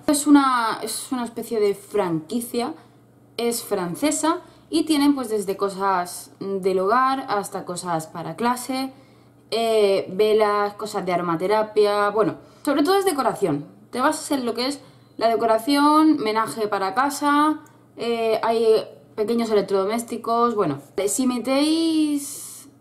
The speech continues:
si os metéis en lo que es la página oficial de Giphy, que es giphy punto es, y le dais a la sección de nuestras tiendas, salen todas las tiendas que tienen. Pone aquí justo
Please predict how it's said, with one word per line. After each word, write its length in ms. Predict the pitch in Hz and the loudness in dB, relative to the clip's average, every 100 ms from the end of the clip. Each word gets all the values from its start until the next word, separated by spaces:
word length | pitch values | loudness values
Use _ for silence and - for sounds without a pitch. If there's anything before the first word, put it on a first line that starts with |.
| _ _ _ - - | _ _ _ -20 -16
si 280 | - 254 | -8 -2
os 140 | 240 233 | -2 -2
metéis 480 | 220 214 262 262 277 | -2 -2 -4 -2 -2
en 280 | 269 240 | -2 -2
lo 120 | 220 214 | -4 -2
que 420 | 196 196 214 220 | 0 2 2 2
es 180 | 214 185 | -2 -2
la 260 | 190 185 | -2 0
página 340 | 202 214 240 214 | -4 -2 -2 -2
oficial 400 | - - 202 185 | -4 -4 -2 -2
de 140 | 180 | -2
Giphy, 480 | 226 240 247 269 - _ _ _ - | -2 -4 -8 -10 -16 _ _ _ -4
que 140 | 202 | -2
es 140 | 185 | -2
giphy 220 | 180 185 151 | -6 -6 -8
punto 360 | 175 170 196 | -10 -4 -2
es, 300 | 240 302 - | 0 -2 -6
y 100 | 233 | -8
le 100 | 233 | -6
dais 180 | 240 254 | -4 -2
a 60 | 262 | -4
la 60 | |
sección 360 | 240 240 - 240 | -4 -8 -6 -4
de 80 | 214 | -4
nuestras 340 | 277 285 277 | -2 -4 -4
tiendas, 300 | 254 254 254 | -6 -6 -4
salen 260 | 254 247 240 | -4 -4 0
todas 180 | 262 262 | 0 0
las 200 | 226 233 | -2 -4
tiendas 260 | 233 233 | -4 -4
que 140 | 233 185 | -6 -2
tienen. 420 | 208 233 311 359 - - _ _ _ _ | 0 2 0 0 -10 -20 _ _ _ _
Pone 400 | 269 285 311 320 | 4 6 6 4
aquí 300 | - 233 262 | 0 -4 -4
justo 600 | 254 262 247 - 240 302 | -6 -6 -8 -4 -2 -4